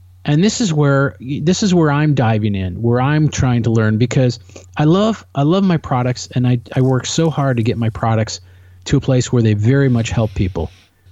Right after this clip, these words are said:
But we're still sometimes, even with the supplements, we're not getting to the cause. We're still somewhat of a Band-Aid. Here, this will help you. This will get you better. And, and it does.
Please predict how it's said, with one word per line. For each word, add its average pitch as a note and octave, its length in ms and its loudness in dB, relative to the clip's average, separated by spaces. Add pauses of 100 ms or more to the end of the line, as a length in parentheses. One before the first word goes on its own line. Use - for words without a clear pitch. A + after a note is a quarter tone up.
(220)
But - 440 -2 (760)
we're D3+ 140 0
still G#3+ 440 0
sometimes, C#3+ 720 -2
even E3 260 2
with D3+ 140 0
the C3+ 80 0
supplements, G#2+ 640 -4 (120)
we're B2 120 0
not D#3 420 2
getting C#3 360 2
to A#2+ 200 0
the G#2+ 80 0
cause. - 720 -4 (1120)
We're A#2+ 120 0
still D#3+ 340 2
somewhat C3+ 360 2
of A2 80 0
a G#2+ 80 0
Band-Aid. F#2+ 580 -4 (440)
Here, C#3+ 240 0
this B2+ 200 0
will G2+ 120 -2
help - 340 -2
you. F#2+ 140 -4
This A#2+ 200 -8
will A2+ 120 -6
get A#2 200 -4
you G#2 80 -2
better. A#2 440 0
And, A#2 240 -6
and D#3+ 100 2
it G3+ 80 -2
does. D#3+ 420 0